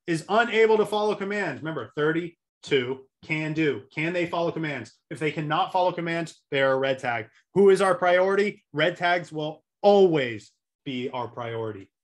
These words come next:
patient. Yellow tag just means that they're delayed. So they have, they meet thirty-two, cra-, uh, they don't meet the criteria for thirty-two can do.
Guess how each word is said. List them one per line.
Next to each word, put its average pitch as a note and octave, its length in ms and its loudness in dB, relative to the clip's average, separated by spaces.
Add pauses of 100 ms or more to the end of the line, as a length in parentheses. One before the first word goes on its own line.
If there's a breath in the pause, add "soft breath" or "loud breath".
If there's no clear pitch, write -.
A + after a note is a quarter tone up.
(220)
patient. G#2 320 -12 (1500)
Yellow E3+ 240 4
tag E3+ 260 0
just D3 160 -8
means D3 180 -6
that C#3 140 -4
they're C3 100 -4
delayed. A2+ 380 -8 (380)
So B2+ 160 -6
they C#3 140 -2
have, D3 380 0 (800)
they D#3+ 140 -2
meet F3+ 380 -4
thirty-two, F3 460 -4
cra-, E3 280 -6 (240)
uh, B2+ 300 -4 (180)
they D3 460 -2
don't G#3+ 280 -2
meet C#3+ 380 -10 (160)
the D3 60 -18
criteria C#3+ 500 -6
for C#3+ 140 -12
thirty-two C3+ 420 -8
can B2+ 220 -10
do. C3+ 240 -2